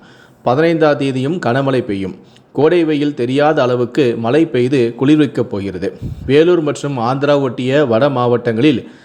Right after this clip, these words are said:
சில இடங்களில் வெயில் இருக்கும். குறிப்பாக நூத்தி நான்கு டிகிரியை தாண்டி வெயில் செல்லாது. அதாவது, நூறு டிகிரிக்குள் தான் வெயில் இருக்கும். நூறு டிகிரிக்கு மேல் ஓரிரு இடங்களில் இருக்கும்.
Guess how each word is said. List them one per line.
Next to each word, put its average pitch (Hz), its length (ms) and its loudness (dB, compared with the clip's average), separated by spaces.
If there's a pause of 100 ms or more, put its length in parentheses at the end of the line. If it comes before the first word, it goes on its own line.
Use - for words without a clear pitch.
சில 170 320 2
இடங்களில் 143 520 2
வெயில் 120 240 0
இருக்கும். 98 340 -4 (260)
குறிப்பாக 147 720 2
நூத்தி 175 260 -2
நான்கு 139 320 0
டிகிரியை 127 420 -2
தாண்டி 135 400 2
வெயில் 135 240 2
செல்லாது. 104 500 -2 (220)
அதாவது, 131 500 2
நூறு 151 360 2
டிகிரிக்குள் 135 500 0
தான் 131 260 -2
வெயில் 120 280 -2
இருக்கும். 98 360 -8 (420)
நூறு 143 280 4
டிகிரிக்கு 165 440 4
மேல் 139 260 0
ஓரிரு 147 400 0
இடங்களில் 139 420 -2
இருக்கும். 104 360 -6